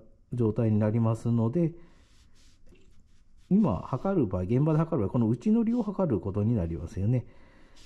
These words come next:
で、例えばここが百であった場合にどうするかということになっています。この寸法ですね、今裏から印を出していくので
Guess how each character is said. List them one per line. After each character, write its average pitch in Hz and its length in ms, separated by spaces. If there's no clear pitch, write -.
で、 226 300
例 - 0
え - 100
ば 190 280
こ 127 100
こ 139 140
が 139 100
百 160 500
で 98 200
あ 95 80
っ - 60
た 98 140
場 92 320
合 98 80
に 123 380
ど 98 180
う 92 40
す - 140
る 85 160
か 151 160
と 92 220
い 85 300
う - 60
こ 117 100
と 170 100
に 160 60
な - 60
っ - 20
て - 80
い 85 80
ま 92 80
す。 - 80
こ 156 80
の 135 100
寸 185 280
法 - 180
で 170 120
す 113 100
ね、 104 60
今 160 200
裏 170 240
か - 140
ら 90 220
印 123 460
を 113 120
出 113 180
し - 100
て 101 160
い 92 80
く 107 120
の 101 140
で 123 260